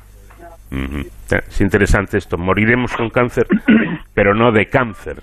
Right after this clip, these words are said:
Ese sería ya un, un gran logro y un gran paso. Eh, profesor, ¿qué, qué les pasa a las células, eh, para que en un momento dado se vuelvan un poco locas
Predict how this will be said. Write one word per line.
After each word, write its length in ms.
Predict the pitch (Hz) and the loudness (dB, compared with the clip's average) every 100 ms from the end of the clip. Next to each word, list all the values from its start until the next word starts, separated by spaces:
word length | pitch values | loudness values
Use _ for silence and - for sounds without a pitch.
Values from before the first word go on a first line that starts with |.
| - | -16
Ese 220 | 85 87 | -12 -6
sería 320 | - 87 92 87 | -4 0 0 2
ya 160 | 90 | 2
un, 220 | 87 78 76 - 85 | 0 -4 -10 -12 -4
un 120 | 90 | 0
gran 220 | 90 87 | 0 2
logro 360 | 92 110 90 87 | 2 2 2 0
y 100 | 87 | -2
un 180 | 82 | -2
gran 240 | 82 92 82 | 0 0 0
paso. 320 | - 85 78 - - - - - | -2 -2 -6 -10 -12 -10 -6 -2
Eh, 140 | 113 - | 0 2
profesor, 380 | 120 135 190 202 | 0 2 0 2
¿qué, 180 | 190 - | 0 0
qué 60 | |
les 180 | 196 202 | 0 2
pasa 440 | - 151 - - 85 | 2 0 2 2 0
a 40 | |
las 220 | 78 - | 4 4
células, 680 | - 87 76 65 65 - - - - | 4 -2 -12 -18 -18 -20 -20 -20 -20
eh, 120 | 71 _ | -20 _
para 200 | 92 92 | -2 -2
que 260 | - 98 - | -2 -4 -4
en 180 | 98 113 | -4 -2
un 160 | 165 151 | -2 0
momento 480 | 123 160 151 117 | 2 2 0 2
dado 300 | 113 151 151 | 2 2 0
se 240 | 131 - 104 | -6 -4 0
vuelvan 480 | 123 131 123 117 - - - - - | 2 2 2 0 -4 -14 -20 -18 -8
un 180 | 92 | -8
poco 320 | - 151 139 117 | -2 -2 2 2
locas 500 | 123 - 131 - | 2 2 0 2